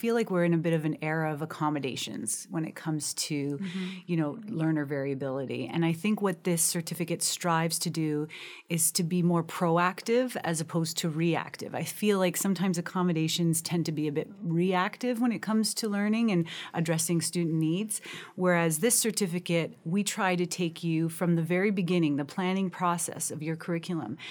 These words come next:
Speaker 1: and we try to say, "Okay, who is this curriculum including and who is it excluding?" And then address those gaps and try to, you know, I'm not saying do away with,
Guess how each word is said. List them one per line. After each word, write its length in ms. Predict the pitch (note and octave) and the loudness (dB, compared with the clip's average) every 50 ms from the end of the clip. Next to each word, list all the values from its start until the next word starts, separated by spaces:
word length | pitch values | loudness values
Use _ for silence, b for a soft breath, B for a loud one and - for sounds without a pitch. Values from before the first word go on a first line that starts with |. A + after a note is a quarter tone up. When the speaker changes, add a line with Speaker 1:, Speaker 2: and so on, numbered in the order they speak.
| B B B B B B | B B B B B B
Speaker 1:
and 340 | - E3+ E3+ E3 E3 D#3+ D#3 F3 | 0 2 4 4 4 4 4 2
we 60 | F3+ | 2
try 280 | F3+ - - F#3+ E3 E3 D#3+ | 0 2 2 2 2 4 2
to 40 | E3 E3 - | 2 0 0
say, 100 | - E3 D3+ - F3 | 0 0 0 -2 -2
"Okay, 260 | E3 - G3+ G3+ E3+ A#2+ D#3+ - - | -2 -2 0 0 0 0 -2 -4 -2
who 180 | - A#3 A#3+ B3 C4 C4+ - - | 0 2 2 4 2 2 2 0
is 60 | G3+ - | 0 0
this 160 | G3 G3 - | 0 -2 -4
curriculum 640 | - - - F#3+ F3+ F3+ - F#3+ F3+ F3+ F3 E3+ E3 E3+ E3 B B B B B B - | -4 -2 0 0 0 0 0 0 2 4 4 6 4 4 2 B B B B B B 0
including 800 | F#3 G3 G#3+ G#3+ - C4 B3 B3 B3 C#4 C#4+ D4 D4+ C#4+ - - - | 2 2 2 2 2 0 0 2 4 4 4 4 4 4 2 0 2
and 100 | F#3 F#3 E3 C3+ | 2 4 4 4
who 140 | E3 G3 F#3+ F#3 | 4 4 4 4
is 60 | E3+ F3 | 4 2
it 40 | D#3+ - D3+ | 2 0 0
excluding?" 540 | D3+ - - - - D3 C#3+ - - - - - E3 B B B B B B B | 0 -2 -4 -4 -4 -6 -6 -6 -8 -8 -10 -10 -12 B B B B B B B
And 100 | E3+ F3 F3 | 4 6 8
then 120 | E3+ E3+ E3+ D#3+ E3 - - | 8 6 6 4 2 0 0
address 440 | F#3 E3+ E3 F3+ E3+ E3 E3 - | 0 2 4 4 4 4 4 2
those 220 | - F3+ E3 D3+ - - D#3+ | 2 2 0 0 0 0 -2
gaps 440 | C3+ - - - - - - - - - _ | -2 -2 -4 -6 -6 -4 -4 -4 -6 -4 _
and 340 | E3+ E3+ E3 D#3+ E3 D#3+ D#3 - - | 2 2 4 4 4 2 0 -2 -2
try 200 | - F3+ D#3+ D#3+ E3 E3 E3 - - | 0 2 2 2 2 2 0 0 0
to, 340 | - E3+ E3+ E3 D#3+ D#3+ D#3+ B B B B B B B B B _ - - - | 2 2 2 2 2 0 -2 B B B B B B B B B _ -14 -10 -2
you 140 | B3+ A#3+ B3 | 2 4 4
know, 100 | B3 A#3+ A#3+ | 6 6 6
I'm 80 | A#3+ A#3+ B3+ | 6 6 6
not 80 | B3 | 6
saying 440 | C4 - A#3+ A3+ G#3+ G#3 G#3+ G#3+ F3+ | 4 4 4 4 4 4 4 2 2
do 140 | D#3+ G3 G3+ G3 | 4 6 6 8
away 520 | F#3 F3 D#3+ E3 D#3+ E3 F3 F#3+ G#3+ A3 | 6 6 4 4 4 4 4 4 4 2
with, 400 | A3 A3 A#3 A#3+ A3+ A3+ - - | 4 2 2 2 2 -2 -8 -12